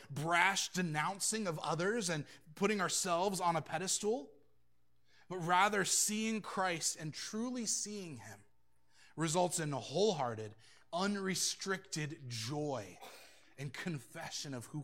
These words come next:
he is as the Savior. That unrestricted joy, I don't mean that the way you come into church joyfully is skipping and dancing and s-, grinning ear to ear all the time, because joy supersedes your circumstances.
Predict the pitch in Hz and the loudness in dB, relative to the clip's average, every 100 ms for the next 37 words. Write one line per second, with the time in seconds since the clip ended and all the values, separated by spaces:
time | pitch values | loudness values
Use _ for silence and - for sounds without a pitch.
0 | - 147 135 131 117 104 - 117 - 117 | -8 -6 -4 -4 -6 -8 -10 -8 -8 -8
1 | 113 98 98 - - _ - - - 208 | -12 -14 -20 -20 -20 _ -20 -16 0 2
2 | 202 226 202 - 208 190 151 196 175 190 | 2 2 0 0 -2 -2 0 2 4 2
3 | 185 147 180 185 156 143 - - 165 139 | 0 -2 -4 -4 -6 -8 -12 -6 -4 -2
4 | 165 147 170 180 180 - 175 175 160 139 | -4 -2 -2 -2 -4 -4 -4 -2 -6 -4
5 | 170 160 - 147 156 175 175 214 220 - | -6 -6 -4 -2 -2 -2 -2 -4 -6 -10
6 | 135 123 - - 160 151 165 170 160 127 | -6 -2 0 0 -2 -2 -2 -2 -4 -6
7 | 131 143 151 - 151 165 139 117 117 - | -4 -4 -2 -4 -4 -4 -4 -6 -8 -16
8 | - 143 - 147 139 123 160 180 180 160 | -20 -6 -4 -4 -6 -2 0 2 0 0
9 | 170 165 160 156 170 160 160 165 151 147 | 0 0 -2 -2 0 0 0 -4 -2 -2
10 | 175 196 - - 151 127 165 185 190 - | -2 -6 -10 -8 -6 -4 0 2 2 2
11 | 190 - 170 - 202 190 151 165 160 175 | -2 -2 -2 -2 -2 -4 -4 -4 -2 -2
12 | 160 143 123 - 120 110 - - - - | -4 -6 -6 -6 -6 -10 -12 -12 -12 -12